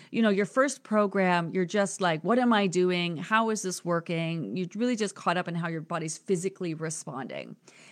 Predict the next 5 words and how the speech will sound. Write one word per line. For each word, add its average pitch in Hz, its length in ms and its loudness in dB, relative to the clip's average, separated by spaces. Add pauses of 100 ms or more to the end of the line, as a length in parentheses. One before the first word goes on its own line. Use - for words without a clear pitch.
(200)
The 220 100 -2
second 392 380 2
time 240 240 4
around, 175 540 2 (680)
because 208 300 2